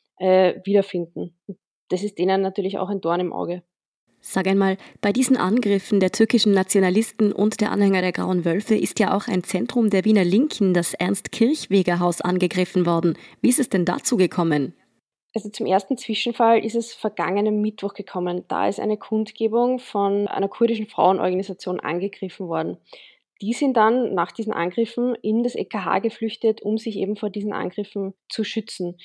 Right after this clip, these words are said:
Speaker 1: Und in diesem Zentrum sind antifaschistische und kurdische Gruppen aktiv, weshalb es zu einem Ziel von diesen, äh, türkischen Nationalisten geworden ist. Auch die Polizei, wie heute bei einer Pressekonferenz erläutert worden ist, sieht in eben diesem Vorfall die sogenannte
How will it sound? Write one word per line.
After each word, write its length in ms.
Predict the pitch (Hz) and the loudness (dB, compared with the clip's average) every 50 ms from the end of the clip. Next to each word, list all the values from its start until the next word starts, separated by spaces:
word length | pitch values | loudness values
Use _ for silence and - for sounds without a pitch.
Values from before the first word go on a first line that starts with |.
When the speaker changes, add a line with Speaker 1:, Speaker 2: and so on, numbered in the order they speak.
| - - _ | -20 -16 _
Speaker 1:
Und 160 | - 196 - | -4 -4 -4
in 140 | - 208 226 | -2 0 0
diesem 220 | 247 226 233 226 - | 0 0 -2 -4 -4
Zentrum 400 | - 175 185 214 - 233 226 233 | -2 -2 -2 -2 0 -2 -2 -2
sind 180 | 226 - 208 - | -2 -4 -4 -4
antifaschistische 840 | - 185 196 - 220 - 226 208 - 226 214 - - 214 - 214 196 | -2 -4 -4 -6 -8 -8 -8 -6 -6 -8 -6 -6 -6 -4 -2 -2 -2
und 140 | 202 196 - | -2 -4 -4
kurdische 360 | - 226 208 196 208 - 202 | -4 -2 -2 -2 -4 -6 -8
Gruppen 380 | - - 226 220 226 - 214 | -2 -2 -2 -2 -2 -4 -6
aktiv, 460 | - 185 - _ _ 190 202 202 - - | -4 -6 -6 _ _ -8 -6 -6 -6 -4
weshalb 300 | 185 185 - - 175 175 | -6 -4 -2 -2 -4 -4
es 80 | - - | -4 -6
zu 100 | - 202 | -2 -2
einem 280 | 196 196 196 196 190 - _ - - _ _ _ | 0 2 0 0 -2 -4 _ -18 -20 _ _ _
Ziel 420 | - - - 233 233 233 220 196 - - | -12 -2 2 4 6 6 6 4 2 0
von 180 | - 208 190 185 | -2 -2 -2 -2
diesen, 380 | 185 185 202 196 190 185 175 | -2 -4 -4 -4 -2 -2 -4
äh, 200 | - - 185 180 | -4 -4 -6 -6
türkischen 400 | - - 202 202 - 196 - 196 | -4 -6 -8 -8 -8 -8 -6 -6
Nationalisten 640 | 180 175 - - 196 190 185 190 190 - - 208 196 | -6 -6 -6 -6 -6 -6 -4 -6 -8 -8 -8 -8 -6
geworden 400 | 202 170 170 156 - 175 165 - | -6 -4 -2 -4 -2 -4 -4 -6
ist. 260 | 175 165 - - _ _ _ _ _ _ - | -8 -10 -12 -18 _ _ _ _ _ _ 0
Auch 100 | 202 208 | 0 0
die 100 | - 233 | 0 2
Polizei, 760 | 208 233 233 226 233 - 214 160 180 208 240 240 226 196 185 | 2 2 2 2 0 2 4 6 6 8 8 8 6 4 2
wie 280 | 185 196 196 202 175 - - - - - - | -2 -2 -2 -4 -4 -8 -14 -16 -14 -4 -2
heute 300 | 185 170 - - 196 196 | -2 0 2 2 2 2
bei 160 | 196 - 202 | 2 2 0
einer 120 | 185 196 | 2 2
Pressekonferenz 920 | 196 - - 190 - - 214 - 202 190 - 208 185 185 185 196 - - - | 0 -2 -6 -6 -6 -6 -6 -6 -6 -6 -4 -4 -2 -2 -2 -4 -6 -10 -10
erläutert 480 | - - 196 185 180 185 - 220 185 180 | -4 -2 0 0 0 0 -2 -2 -4 -2
worden 220 | 185 190 196 196 | 0 0 0 0
ist, 320 | - 220 214 - - - - | -2 -4 -4 -6 -12 -14 -8
sieht 320 | - 220 233 226 - - | -4 -4 -4 -4 -6 -8
in 200 | - 214 214 208 | -4 -2 -2 -2
eben 280 | - - 180 180 220 202 | 0 0 0 0 0 -2
diesem 240 | - 214 208 220 | -4 -4 -6 -6
Vorfall 420 | 208 - 185 180 190 - 220 202 196 | -4 -2 0 0 0 2 0 0 0
die 80 | 180 | -2
sogenannte 800 | 190 - - 185 185 208 196 190 196 196 - 185 190 190 190 190 | -6 -8 -8 -4 -2 -2 -2 -2 -4 -2 0 0 2 2 2 0